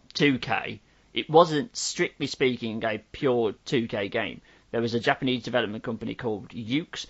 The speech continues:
who have been doing the W W E games basically since the PlayStation one. They severed ties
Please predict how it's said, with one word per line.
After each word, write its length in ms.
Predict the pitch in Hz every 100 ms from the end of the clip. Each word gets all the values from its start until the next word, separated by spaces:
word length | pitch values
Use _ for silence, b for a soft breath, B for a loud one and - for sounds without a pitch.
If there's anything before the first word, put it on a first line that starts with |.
| b
who 120 | 135 120
have 80 |
been 180 | 117 117
doing 360 | 113 139 127 120
the 60 |
W 240 | 117 123 117
W 240 | 107 117
E 60 | 117
games 300 | 117 117 110
basically 380 | - 147 147 123
since 120 | 120
the 80 | 127
PlayStation 560 | - 120 117 110 117 107
one. 320 | 117 78 - b b b b b b
They 260 | 135 143 151
severed 440 | - 143 135 107
ties 640 | 143 139 113 101 - -